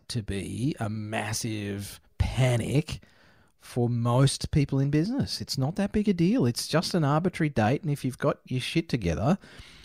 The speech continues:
you could just pretty much forget about it and cruise on through,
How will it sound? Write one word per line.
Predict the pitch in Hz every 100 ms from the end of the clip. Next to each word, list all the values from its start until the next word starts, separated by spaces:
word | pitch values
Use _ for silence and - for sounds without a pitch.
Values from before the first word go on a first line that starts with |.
| - -
you | 151
could | - 151
just | 190 - -
pretty | 120 90
much | 87 -
forget | - 78 95
about | 170 80 82
it | -
and | 107
cruise | - 110 104
on | 101 95
through, | - 117 127 78 110